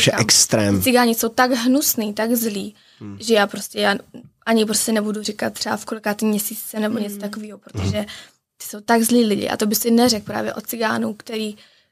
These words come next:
Speaker 2: který jako
Speaker 1: Byli to i cigáni, který jsi znala třeba?
Speaker 2: No, jasně, že jo. A pak mi píšou, „Nemáš na půjčení pět set?“ A já si říkám, „Ale fakt?“
Speaker 3: Miluju.
Speaker 2: „Fakt?“ A já si říkám, že oni mají v hlavě úplně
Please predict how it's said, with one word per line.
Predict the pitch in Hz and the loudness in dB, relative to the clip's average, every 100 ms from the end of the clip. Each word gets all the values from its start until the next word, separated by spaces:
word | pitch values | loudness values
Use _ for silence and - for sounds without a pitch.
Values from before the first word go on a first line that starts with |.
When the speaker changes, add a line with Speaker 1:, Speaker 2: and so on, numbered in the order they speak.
| _ | _
Speaker 2:
který | - 226 | -6 -2
jako | 214 202 - 202 - - | -2 -4 -6 -8 -8 -6
Speaker 1:
Byli | 135 | 0
to | 131 | 2
i | 175 | 4
cigáni, | - 151 156 156 | 4 4 4 4
který | 143 | 2
jsi | 139 147 | 2 2
znala | 120 117 | 2 2
třeba? | 139 165 165 | 2 2 2
Speaker 2:
No, | |
jasně, | 196 208 330 | 0 -4 -4
že | 453 403 | 0 2
jo. | 240 208 202 _ _ _ _ _ | 0 -2 -8 _ _ _ _ _
A | 254 | -2
pak | 262 262 | -2 0
mi | 269 | -2
píšou, | 254 262 269 | -2 -6 -4
„Nemáš | 240 254 | -4 -4
na | 262 | -6
půjčení | 240 - 262 254 | -8 -8 -6 -6
pět | 247 240 | -8 -6
set?“ | - 302 - - 349 403 392 349 | -4 -4 -12 -6 -2 2 4 6
A | |
já | 277 277 554 | 6 6 4
si | 311 640 | 4 2
říkám, | 403 285 370 | 4 2 4
„Ale | 262 269 | 2 2
fakt?“ | 508 330 | 2 2
Speaker 3:
Miluju. | 339 302 285 254 254 - _ _ - | 4 4 2 2 -4 -12 _ _ -2
Speaker 2:
„Fakt?“ | 320 359 - - | 0 0 -4 -2
A | |
já | 247 226 | 2 2
si | - | 0
říkám, | 269 262 269 | 0 2 2
že | 277 - _ _ _ - | 0 -6 _ _ _ -8
oni | 240 240 | -2 0
mají | 240 | 0
v | 240 | 0
hlavě | 226 233 | -2 -4
úplně | 240 254 | -4 -4